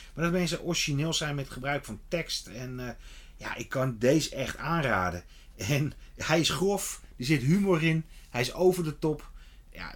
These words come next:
briljant. En Charlie Adlert, eh, ik heb hem v-, afgelopen week heb ik hem even gesproken op Toadbabbel. En hij vertelde dat hij een, eh, bezig is met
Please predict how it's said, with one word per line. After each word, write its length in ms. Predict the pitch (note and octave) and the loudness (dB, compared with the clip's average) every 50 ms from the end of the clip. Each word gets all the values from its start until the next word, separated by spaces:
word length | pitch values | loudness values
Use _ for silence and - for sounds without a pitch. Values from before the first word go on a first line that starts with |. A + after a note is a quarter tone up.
| F2 F2 | -12 -12
briljant. 440 | - F#2 F#2 F#2 F#2 G2 G#2 A2 A2 | -10 -6 -4 -4 -4 -4 -4 -8 -10
En 160 | - G2+ A2 F2+ | -10 -10 -10 -6
Charlie 360 | - - A#2+ A#2 A2+ A2 G#2 | -2 0 0 2 2 0 -2
Adlert, 420 | A#2+ A#2 A2 G#2+ F#2 - - - - - - | -4 -6 -4 -6 -6 -6 -8 -14 -18 -18 -14
eh, 500 | G#2 G#2+ G#2+ A2 G#2+ G#2 G#2 G#2 G#2 G2+ G#2 G2+ | -12 -10 -8 -8 -8 -6 -6 -8 -8 -10 -10 -12
ik 120 | - - | -14 -12
heb 140 | - C3 - | -12 -12 -10
hem 200 | - A2+ G#2 G#2 G2 | -10 -10 -10 -10 -12
v-, 160 | - - - | -12 -14 -14
afgelopen 440 | - - - - - B2+ A#2+ G2+ G#2 | -12 -12 -12 -10 -8 -8 -8 -8 -8
week 220 | G#2+ G#2 G2 - | -8 -8 -8 -8
heb 100 | - G#2+ G#2 | -10 -12 -12
ik 60 | F#2+ | -12
hem 120 | F#2+ - - | -14 -14 -12
even 260 | - A#2+ C#3 A#2+ G#2 | -8 -8 -8 -8 -8
gesproken 360 | F#2+ - - A#2+ A2+ E2 F#2 | -12 -10 -8 -6 -6 -6 -8
op 80 | E2+ - | -10 -8
Toadbabbel. 520 | C#3 D3 D3+ C#3 D3 C#3+ C#3+ E3 F#3 - - - - - - - - - - - - - - | -8 -6 -4 -4 -4 -4 -4 -6 -10 -12 -16 -20 -20 -20 -18 -18 -18 -16 -16 -16 -16 -12 -8
En 580 | A#2 A#2+ A#2+ A#2+ A#2+ A#2 A2+ A2+ A2+ A2 G#2+ | -6 -2 -2 0 0 0 -2 -2 -2 -4 -4
hij 160 | G#2+ A#2 C3 | -4 -6 -6
vertelde 500 | C3 - - - D3 C#3+ C#3 C3 B2 A2+ | -6 -6 -6 -4 -2 -2 0 -2 -2 -4
dat 220 | G#2 A#2 A#2 A#2 - | -4 -4 -4 -4 -4
hij 320 | - G#2 G#2 G2+ E2+ G2+ G#2 | -6 -6 -6 -6 -8 -8 -10
een, 160 | G2+ G2+ G#2 | -8 -8 -8
eh, 60 | G#2 F#2 F2 | -10 -8 -6
bezig 320 | A#2 B2+ C#3 - - - | -4 -4 -4 -4 -4 -6
is 220 | A#2 A2+ - - | -8 -8 -8 -8
met 260 | - G#2+ G2+ F#2+ - | -8 -10 -12 -12 -12